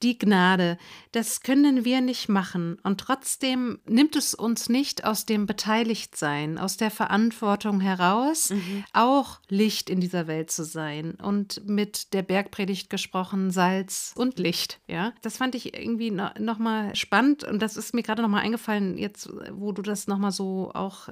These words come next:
Speaker 1: äh, präsentiert hast oder so dargestellt hast. Ich ringe noch so ein bisschen, also ich hab verstanden vom Kirchenjahr,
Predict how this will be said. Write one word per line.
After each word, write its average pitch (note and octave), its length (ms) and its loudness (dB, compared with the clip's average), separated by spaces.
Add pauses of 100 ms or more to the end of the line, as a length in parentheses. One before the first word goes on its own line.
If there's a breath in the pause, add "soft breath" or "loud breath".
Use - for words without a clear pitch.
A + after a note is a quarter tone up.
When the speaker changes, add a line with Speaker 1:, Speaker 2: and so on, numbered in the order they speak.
Speaker 1:
äh, F#3 100 -6
präsentiert F#3+ 560 -4
hast F#3 180 -4
oder F#3 160 -4
so F3+ 120 -10
dargestellt F3+ 640 -6
hast. A3 380 -8
Ich - 200 -2
ringe C4 240 4
noch C#4+ 160 4
so - 140 -2
ein A3+ 160 0
bisschen, C4 500 0
also G3+ 160 -2
ich G#3+ 140 -2
hab A#3+ 100 0
verstanden B3+ 600 2
vom A#3 240 -2
Kirchenjahr, B3+ 800 0